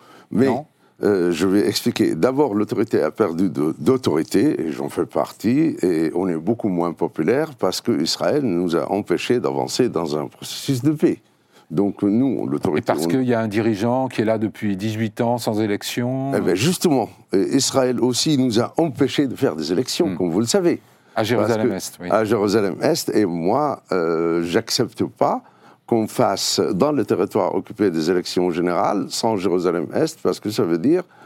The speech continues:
Speaker 1: que j'accepte l'annexion de Jérusalem. Maintenant, je, je reviens. Euh, sachez qu'actuellement, il y a entre cinq et dix morts par jour en Cisjordanie,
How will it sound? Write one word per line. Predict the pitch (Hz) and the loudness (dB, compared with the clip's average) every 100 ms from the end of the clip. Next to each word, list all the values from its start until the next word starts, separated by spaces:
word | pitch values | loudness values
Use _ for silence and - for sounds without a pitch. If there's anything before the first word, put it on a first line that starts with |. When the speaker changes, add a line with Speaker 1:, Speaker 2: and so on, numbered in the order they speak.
| - - | -20 -4
Speaker 1:
que | 113 | -2
j'accepte | 87 92 - 160 - | 0 -2 0 -2 0
l'annexion | - 95 101 - 143 | -2 -2 -2 -2 0
de | 131 117 | 0 0
Jérusalem. | 110 95 71 - - - - | 0 0 -2 -4 -12 -20 -8
Maintenant, | - 101 113 | -4 0 0
je, | 101 - | 0 0
je | 90 | 0
reviens. | 92 71 58 55 62 82 87 98 - - - | 0 0 -2 -4 -4 -2 -2 -4 -8 -16 -2
Euh, | 95 82 73 78 | 0 0 0 0
sachez | - 113 165 | 0 0 0
qu'actuellement, | 135 98 73 69 98 - 98 92 127 95 | 2 0 0 0 -2 0 0 0 -2 -2
il | 71 | 0
y | |
a | 82 - | -2 0
entre | 95 90 - | -4 -4 -6
cinq | - - 127 104 - - - - _ | -4 -2 0 -2 -6 -20 -20 -20 _
et | - 107 95 | 2 2 2
dix | 82 113 127 113 - - - _ _ _ - | 0 0 2 0 -2 -4 -8 _ _ _ -6
morts | 90 113 98 85 - - - | 0 2 2 -2 -8 -20 -12
par | - 113 92 | -2 -2 -2
jour | 80 107 107 98 69 _ | -2 0 2 0 -2 _
en | 104 | -2
Cisjordanie, | 107 - 107 92 82 80 87 120 247 | 0 0 0 0 0 0 0 2 0